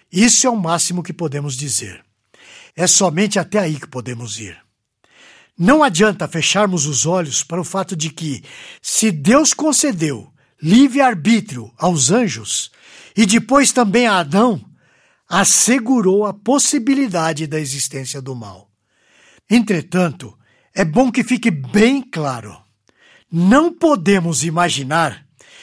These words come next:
que Deus permitiria algo que pudesse, de fato, arruinar os seus propósitos. Deus sempre manteve tudo sob controle, inclusive a origem do mal.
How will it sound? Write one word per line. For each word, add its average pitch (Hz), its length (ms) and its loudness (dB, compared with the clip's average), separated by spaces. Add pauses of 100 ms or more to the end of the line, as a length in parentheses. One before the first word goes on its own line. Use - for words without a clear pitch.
(180)
que 208 140 0
Deus 190 360 2
permitiria 220 680 0
algo 208 360 2
que - 120 -8
pudesse, 190 480 0
de 165 220 0
fato, 208 580 -2 (260)
arruinar 196 760 2
os 185 140 0
seus 180 180 -2
propósitos. - 1040 -10 (520)
Deus 208 340 2
sempre 247 600 2
manteve 208 600 2
tudo 196 400 0
sob 165 320 -2
controle, 127 720 -12 (420)
inclusive 185 720 0
a 180 60 0
origem 147 460 -4
do 120 120 -12
mal. 104 380 -16